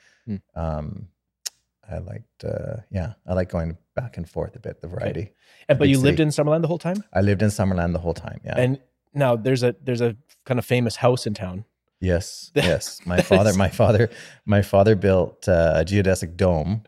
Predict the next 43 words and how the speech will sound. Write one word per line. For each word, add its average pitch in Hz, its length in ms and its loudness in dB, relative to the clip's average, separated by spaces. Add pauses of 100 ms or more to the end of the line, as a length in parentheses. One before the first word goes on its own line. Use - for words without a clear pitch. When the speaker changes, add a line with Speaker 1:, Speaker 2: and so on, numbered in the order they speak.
(140)
Speaker 2:
in 92 120 -2
town. 78 240 -6
They 78 100 -8
call 85 140 -4
it 82 40 -4
the 85 60 -6
golf 80 240 0
ball 78 140 0
house, 78 360 -4
but 73 260 -4
it's - 180 -10
Speaker 1:
Yeah. 95 200 -2
Speaker 2:
a 87 40 -2
geodesic 85 280 -4
dome. 82 220 -8
He 104 100 -6
built 139 180 -6
them - 100 -4
all 92 160 0
over 92 260 0
Canada, 85 420 -4
actually. - 420 -14
Speaker 1:
Really? 214 180 -2 (300)
Speaker 2:
Yeah, 95 440 2
yeah. 101 280 0
They're 85 120 0
like, 85 220 0
um, 78 300 -2 (340)
almost 160 260 2
like 175 160 -2
a, 85 320 2 (1600)
you, 107 220 -2
you 110 100 -2
build 107 200 4
triangles 117 520 0
and 90 80 -2
you 85 60 -2
put - 440 -6
piece, 104 400 -2
all 101 120 2
these 95 120 0
triangles 90 460 0
together, 90 720 2